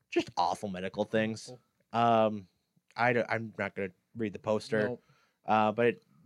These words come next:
Speaker 1: basically what it comes down to, kidney failure and I believe cancer mixed in there too.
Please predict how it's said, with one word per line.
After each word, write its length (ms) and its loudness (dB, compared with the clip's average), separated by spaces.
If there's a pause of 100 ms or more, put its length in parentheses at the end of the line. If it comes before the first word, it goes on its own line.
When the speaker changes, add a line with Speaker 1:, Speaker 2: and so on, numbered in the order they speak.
Speaker 1:
basically 420 4
what 80 6
it 80 -10
comes 180 -2
down 280 2
to, 320 0
kidney 280 -4
failure 640 2
and 400 -6
I 40 -8
believe 360 -8
cancer 360 -6
mixed 240 -8
in 100 -4
there 140 -4
too. 360 -2